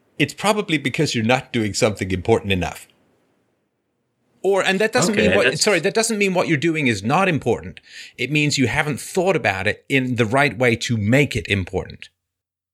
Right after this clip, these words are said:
Speaker 2: That's interesting. I hadn't thought about it that way.
Speaker 1: Well, you said if it's important enough, then you can be abrasive, right?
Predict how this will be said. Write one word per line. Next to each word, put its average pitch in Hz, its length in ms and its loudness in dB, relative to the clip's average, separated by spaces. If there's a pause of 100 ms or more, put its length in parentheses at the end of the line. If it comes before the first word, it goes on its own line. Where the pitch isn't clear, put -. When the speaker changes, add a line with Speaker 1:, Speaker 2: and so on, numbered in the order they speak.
(720)
Speaker 2:
That's - 260 -2
interesting. 113 460 2
I 113 40 4
hadn't 110 220 0
thought 123 200 0
about 90 200 0
it 82 80 -6
that - 180 2
way. - 340 -2 (1300)
Speaker 1:
Well, 110 180 2
you 110 100 4
said 120 200 4
if 139 140 2
it's 139 120 -2
important 139 380 0
enough, 110 400 -2
then 120 160 0
you 113 80 2
can 107 140 -2
be 107 140 2
abrasive, 127 440 -2
right? 160 180 -4